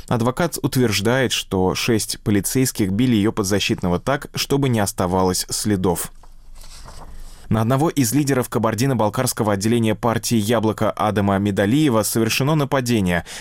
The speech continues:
По словам политика, двое неизвестных в медицинских масках окликнули его, когда он подъехал к своему дому в пригороде Нальчика.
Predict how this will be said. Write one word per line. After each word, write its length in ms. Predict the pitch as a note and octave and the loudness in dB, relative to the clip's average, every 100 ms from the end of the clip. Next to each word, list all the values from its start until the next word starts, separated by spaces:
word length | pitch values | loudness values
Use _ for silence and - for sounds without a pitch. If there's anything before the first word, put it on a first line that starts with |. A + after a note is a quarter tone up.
| - | -4
По 80 | A#2+ | -2
словам 360 | - B2+ D#3+ | 2 2 2
политика, 540 | D#3+ C3 B2 A2+ G2 F2 | 2 2 2 0 -2 0
двое 300 | F#2 A#2 A#2 | 2 2 2
неизвестных 580 | G2+ F#2+ A2+ G#2 F#2+ - | 2 2 0 0 -4 -2
в 40 | |
медицинских 600 | G#2+ A2+ - G2+ - - | 0 0 0 -2 -2 0
масках 400 | B2+ D3 - - | 0 0 -2 -2
окликнули 520 | - D3 A#2+ - F#2 F2+ | -4 0 0 2 0 2
его, 240 | F2+ D3 | 2 0
когда 300 | - F#2+ B2 | -2 -2 0
он 160 | C#3 G2+ | 0 0
подъехал 440 | F2+ F#2+ C3 G#2+ | -2 0 0 -2
к 60 | - | -2
своему 320 | G2+ F#2 F#2 | 0 2 2
дому 220 | F#2 D#2+ | 2 0
в 60 | - | 0
пригороде 440 | G#2 G#2+ A2 A#2 | 0 2 0 0
Нальчика. 560 | A#2 A2+ F#2 G2+ F#2+ | 0 0 -2 -4 -4